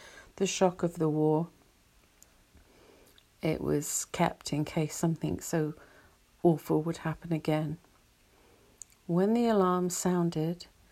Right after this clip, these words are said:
people stopped what they were doing and went to an air raid shelter.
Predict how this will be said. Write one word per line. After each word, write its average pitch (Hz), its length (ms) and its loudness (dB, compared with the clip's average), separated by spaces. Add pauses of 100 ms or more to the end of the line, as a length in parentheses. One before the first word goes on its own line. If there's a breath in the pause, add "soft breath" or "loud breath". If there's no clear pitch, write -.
(340 soft breath)
people 175 340 0
stopped - 420 0
what 226 140 2
they 220 140 -2
were 240 100 0
doing 165 560 -2 (540 loud breath)
and 175 260 2
went 165 280 0 (140)
to - 160 -2
an 165 140 0
air 190 220 0
raid 151 260 -4
shelter. 151 560 -6